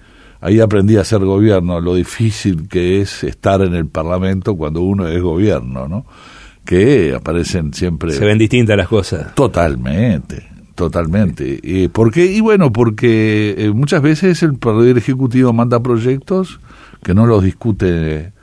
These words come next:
Speaker 1: a fondo. En la bancada no hay tiempo, además con un presidente como Lacalle Herrera, que era muy activo, muy ansioso, que pedía los proyectos ya. Entonces, este, teníamos que defender muchas cosas que,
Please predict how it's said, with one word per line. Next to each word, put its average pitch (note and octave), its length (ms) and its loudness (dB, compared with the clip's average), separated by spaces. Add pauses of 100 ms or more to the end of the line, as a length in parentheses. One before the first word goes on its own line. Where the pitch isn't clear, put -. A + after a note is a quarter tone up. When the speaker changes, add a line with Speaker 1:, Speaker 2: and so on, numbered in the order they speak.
(400)
Speaker 1:
a A#2+ 80 -10
fondo. F#2 600 2
En E2 80 0
la F2 80 2
bancada G2 320 2
no D3 100 2
hay G#2 80 2
tiempo, D#3+ 720 0
además F2 400 0
con F2+ 160 -4
un E2+ 100 -2
presidente F#2+ 520 -2
como D#2+ 180 -4
Lacalle F2 380 -4
Herrera, F#2+ 360 -4
que C2+ 120 -8
era C2+ 160 -6
muy C#2+ 360 -8 (440)
activo, F#2 640 0
muy D#2 220 -6
ansioso, D#2 720 -4 (180)
que - 80 -8
pedía F2 400 0
los D#2 140 -8
proyectos D#2+ 560 -6
ya. G3 180 -2 (800)
Entonces, F#2+ 640 0
este, F#2+ 260 0
teníamos G#2+ 380 0
que A#2 80 0
defender G2+ 480 0
muchas B2+ 300 -6
cosas B2+ 280 -8
que, C#2 320 -6